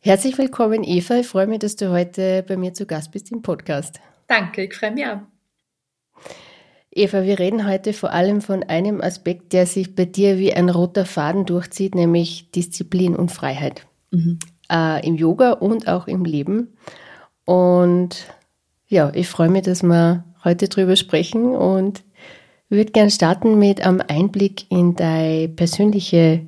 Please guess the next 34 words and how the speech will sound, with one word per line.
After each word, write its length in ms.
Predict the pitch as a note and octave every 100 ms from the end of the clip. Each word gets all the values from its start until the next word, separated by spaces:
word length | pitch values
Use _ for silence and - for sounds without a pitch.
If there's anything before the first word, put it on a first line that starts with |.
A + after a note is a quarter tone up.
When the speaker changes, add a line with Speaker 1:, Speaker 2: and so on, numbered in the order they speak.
| -
Speaker 1:
Geschichte 600 | F3 - F#3+ - E3+ D3+
oder 200 | D#3 E3
das, 300 | D#3+ E3 -
was 180 | F3+ -
du 140 | G#3
mitbringst, 680 | G3+ G3 G#3 - E3 E3 E3+
das 140 | F3
dich 180 | - E3+
zu 100 | F3+
dem 200 | E3+ E3+
Punkt 260 | G3+ G3 G3
gebracht 460 | F3+ F3 E3+ -
hat. 180 | D#3+ D#3+ - - - - - - - - _ - - _ _ _
Du 100 | F#3+
bist 180 | G#3 G3+
ja 80 | G#3
Buchautorin 1040 | A3+ A#3 A3 G#3+ G3+ G3+ G#3+ G#3+ A3 -
von 400 | - - F#3 F3+
den 220 | F3 F3+
beiden 480 | F3 E3 F3 F3 F3
Büchern 480 | G3+ G#3 - F#3+ F#3
Om 240 | E3+ F#3 F#3+
Oida 460 | F3+ F#3 F#3+ F#3+
und 220 | F#3 F3
Om 180 | - F3+
Oida 320 | - E3+ E3+
zwei, 480 | E3 - D3+ E3 B3+ - _ _ _ -
Yoga 300 | F#3 F3 F#3
ohne 240 | E3+ E3+
Maskerade 640 | E3+ E3+ - E3 D3 E3+ G#3+
beziehungsweise 580 | F#3 - F3 F3 E3+ E3+
Yoga-Lehren 800 | E3+ E3+ E3+ D#3 D#3 F#3+ G3+ G3+
ohne 280 | G#3 G3
Maskerade. 800 | F#3+ F#3 F#3+ G3 F#3 E3 F3 A3